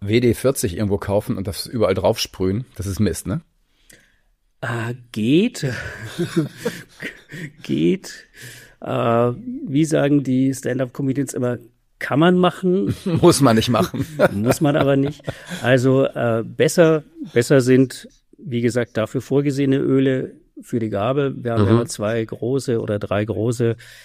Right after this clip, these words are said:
Speaker 2: Hersteller. Das eine ist RockShox, andere ist Manitou
Speaker 1: Mhm.
Speaker 2: und, äh, Mazzocchi. Wenn man da die jeweiligen Herstellerangaben befolgt, hat man länger Freude damit. W D vierzig, wenn's mal quietscht und knarzt, ist auch okay.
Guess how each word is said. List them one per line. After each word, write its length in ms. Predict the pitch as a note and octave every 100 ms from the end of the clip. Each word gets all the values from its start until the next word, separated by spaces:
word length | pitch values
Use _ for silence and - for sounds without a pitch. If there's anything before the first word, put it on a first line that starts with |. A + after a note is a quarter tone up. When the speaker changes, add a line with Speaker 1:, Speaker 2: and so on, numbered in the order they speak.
| -
Speaker 2:
Hersteller. 520 | - G#2+ A#2+ - A2
Das 140 | A2 G#2
eine 180 | A2+ A2
ist 160 | G#2
RockShox, 480 | G#2 - A2 G2+ -
andere 240 | G#2+ G#2+
ist 100 | G2
Manitou 680 | G#2+ F#2+ A#2 G#2+ A2+ A2 A2
Speaker 1:
Mhm. 20 |
Speaker 2:
und, 500 | - A2 G2+ G2 - -
äh, 240 | G2+ G2+
Mazzocchi. 600 | G2+ G2+ - B2+ - D3+ D3 - - - -
Wenn 120 | G#2+
man 100 | A2
da 260 | A2+ A2+ C#3
die 160 | B2+
jeweiligen 440 | A#2 C3 C3 A#2+ A#2
Herstellerangaben 1080 | A2 C3 - A2+ G#2+ A2 G#2 G#2 G#2 A2 - -
befolgt, 720 | B2 A2+ G2 G#2 B2+ - -
hat 140 | -
man 240 | A2+ A2+ -
länger 380 | G#2 G#2 A2
Freude 300 | - G#2 G#2+ G2+
damit. 280 | G2 G#2
W 120 | A2 B2+
D 100 | C3
vierzig, 600 | D3+ E3+ - D#3 D3+ _ - - - -
wenn's 260 | B2 -
mal 160 | B2+ A#2
quietscht 360 | - D3+ -
und 120 | D3 -
knarzt, 480 | A2+ A2 C3+ -
ist 160 | - B2+
auch 240 | D3 D#3
okay. 580 | D3+ - C#3 C3+ C3 C#3+